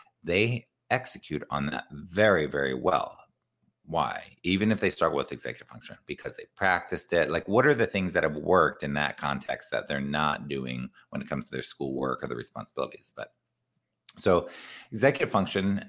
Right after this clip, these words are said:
uh, is developmental. So the brain is developing, and the brain develops from the back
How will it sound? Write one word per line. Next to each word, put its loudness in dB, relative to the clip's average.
uh, 2
is 0
developmental. 0
So -4
the -2
brain 0
is -4
developing, 2
and -4
the -2
brain 0
develops 0
from -6
the -2
back 0